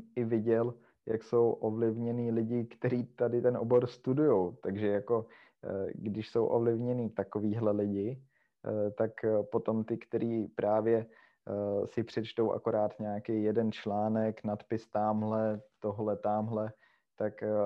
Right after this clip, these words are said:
a nedokážou to všechno syntetizovat do-, dohromady, protože prostě nemají ty znalosti, nestudovali to, tak, eh, hm,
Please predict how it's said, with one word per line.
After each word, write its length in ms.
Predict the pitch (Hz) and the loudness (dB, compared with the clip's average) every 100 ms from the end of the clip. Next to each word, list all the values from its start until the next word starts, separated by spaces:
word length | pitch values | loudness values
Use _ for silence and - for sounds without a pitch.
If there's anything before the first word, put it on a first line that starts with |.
| 101 - - | 0 -4 -4
a 400 | 101 101 101 - | 0 2 2 0
nedokážou 680 | 107 107 110 107 101 104 110 | -2 0 0 2 0 2 0
to 120 | 110 | 0
všechno 360 | 110 - 110 117 | -2 -4 -6 -6
syntetizovat 760 | 113 110 104 110 107 113 113 101 | -4 -4 -2 -4 -2 -2 0 -2
do-, 260 | 101 104 - | -2 -4 -4
dohromady, 600 | 98 101 101 98 98 127 | -4 -2 -2 -2 0 -2
protože 400 | - 98 101 101 | -2 -6 -4 -4
prostě 340 | - - - | -4 -8 -6
nemají 280 | 98 98 98 | -4 -2 -4
ty 140 | 95 | -6
znalosti, 520 | 95 95 95 95 - 107 | -6 -4 -4 -4 -4 -4
nestudovali 680 | 98 - - 95 92 90 | -6 -8 -2 0 0 -2
to, 240 | 90 95 120 _ _ _ _ _ | -2 -6 -8 _ _ _ _ _
tak, 160 | 101 101 - | -6 -6 -4
eh, 340 | 104 101 104 101 - _ _ _ _ _ _ _ _ _ _ _ _ - | -2 0 0 -2 -8 _ _ _ _ _ _ _ _ _ _ _ _ -6
hm, 320 | 104 98 95 | -4 -4 -6